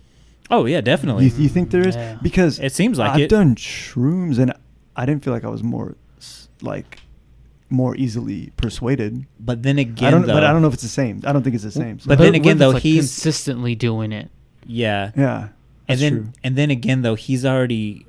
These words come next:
Speaker 1: affiliating himself with people that are just a little touched themselves. So it's never just, like,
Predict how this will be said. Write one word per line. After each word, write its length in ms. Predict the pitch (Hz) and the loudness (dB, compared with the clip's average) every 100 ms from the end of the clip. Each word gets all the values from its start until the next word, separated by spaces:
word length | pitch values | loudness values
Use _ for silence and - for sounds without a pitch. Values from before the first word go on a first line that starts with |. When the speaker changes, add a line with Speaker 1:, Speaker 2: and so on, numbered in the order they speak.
| _ | _
Speaker 1:
affiliating 640 | 101 - 147 147 127 113 107 | -16 -2 0 2 2 0 -2
himself 500 | 101 - 110 98 113 | -6 -6 -4 -4 -4
with 120 | 101 | -8
people 340 | - 117 113 | -6 -4 -4
that 140 | 107 101 | -4 -6
are 80 | 98 | -6
just 220 | 101 - | -10 -10
a 40 | |
little 280 | 98 104 95 | -8 -8 -10
touched 500 | - - 85 - - | -12 -12 -10 -12 -8
themselves. 580 | 92 - 95 78 - - | -8 -6 -8 -10 -14 -10
So 220 | - 92 | -4 -4
it's 140 | 104 | -2
never 380 | 120 131 135 127 | 0 2 4 2
just, 220 | 117 113 120 | 0 -2 0
like, 260 | 104 - | -2 -4